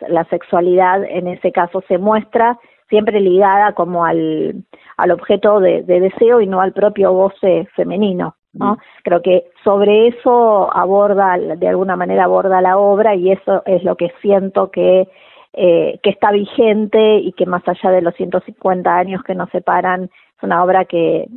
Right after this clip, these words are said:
Speaker 1: que nos interpela.
Speaker 2: Estamos chanta-, eh, charlando con Cintia Miraglia, que es la directora de Lulú, una tragedia monstruo, y que ustedes van a poder disfrutar desde el próximo sábado ocho de julio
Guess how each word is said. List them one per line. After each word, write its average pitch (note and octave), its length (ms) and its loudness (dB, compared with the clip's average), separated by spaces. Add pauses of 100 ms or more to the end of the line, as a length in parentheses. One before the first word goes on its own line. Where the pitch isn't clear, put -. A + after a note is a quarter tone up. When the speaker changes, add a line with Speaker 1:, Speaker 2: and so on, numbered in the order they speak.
(100)
Speaker 1:
que G3 100 0
nos F3+ 180 -6
interpela. F3 680 -2 (840)
Speaker 2:
Estamos E3 480 -2
chanta-, D3 420 -2
eh, B2+ 220 0
charlando C#3+ 400 -2
con A2+ 240 -4
Cintia G#2 800 -2
Miraglia, A2 720 -2
que G#2+ 100 -6
es G#2 40 -8
la A2+ 100 0
directora A2+ 720 0 (520)
de G2+ 320 0
Lulú, C#3 640 0 (160)
una G#2+ 240 -6
tragedia F#2 1000 -2
monstruo, A2+ 840 -2
y A2 80 -4
que G2 80 -10
ustedes A2 220 -2
van G#2+ 140 0
a G#2 60 -4
poder G#2 240 -2
disfrutar G#2 440 -2
desde F2+ 220 -8
el F2+ 80 -6
próximo F#2+ 320 -12
sábado G2+ 360 -2
ocho G#2+ 300 -4
de F#2 100 -4
julio A2 520 0